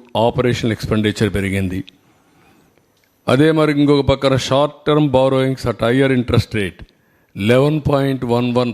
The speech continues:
percent తీసుకొచ్చారు. దీనివల్ల అడిషనల్ బర్డెన్ పది వేల ఎనిమిది వందల తొంభై రెండు కోట్లు షార్ట్ టర్మ్ లోన్స్ మీద లాస్ట్ ఫైవ్ ఇయర్స్ పడింది.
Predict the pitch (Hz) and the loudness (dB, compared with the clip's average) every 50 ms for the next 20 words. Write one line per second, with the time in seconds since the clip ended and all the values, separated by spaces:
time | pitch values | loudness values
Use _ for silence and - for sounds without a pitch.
0 | 110 113 110 110 - 135 135 131 117 113 110 - - - 110 101 - - 104 95 | -4 -2 -2 0 -2 -2 -4 -2 -2 -2 -2 -2 -2 -4 -4 -4 -6 -8 -8 -8
1 | - - _ _ _ _ _ _ _ _ _ _ _ _ _ _ _ _ _ _ | -8 -8 _ _ _ _ _ _ _ _ _ _ _ _ _ _ _ _ _ _
2 | _ - - 101 127 143 151 156 156 147 151 156 165 160 151 139 139 147 - - | _ -10 0 2 4 4 4 4 4 4 4 4 4 4 4 2 2 0 0 2
3 | 175 160 151 135 139 139 135 131 139 135 131 123 117 107 110 - - - - - | 2 0 2 2 0 0 0 0 0 2 2 2 0 0 -4 -6 -12 -20 -20 -20
4 | - - _ _ _ _ - - 127 127 139 143 135 139 143 139 135 135 135 131 | -20 -20 _ _ _ _ -2 0 0 2 2 2 2 2 2 4 2 2 2 2
5 | 131 127 120 - 123 120 120 120 120 120 117 117 113 113 110 107 - 131 131 131 | 2 2 0 2 0 0 2 2 2 2 2 2 0 0 -4 -2 0 -2 -2 0
6 | - 143 135 - - - 120 117 127 120 - - 135 123 123 120 113 113 113 113 | -2 -2 -2 -2 -2 -2 0 0 0 -2 -4 -4 -2 0 0 2 2 2 2 2
7 | 113 110 - 117 113 117 131 156 196 - - _ _ _ _ _ _ - 120 107 | 0 -4 -4 -4 0 0 0 0 -2 -8 -20 _ _ _ _ _ _ -6 -2 0
8 | 113 110 - - - - 110 104 110 110 107 110 113 110 101 - - - 92 90 | 0 0 -2 -6 -12 -8 -4 -4 -2 0 0 2 2 0 -2 -4 -8 -8 -6 -6
9 | 90 85 82 85 87 | -6 -6 -6 -8 -12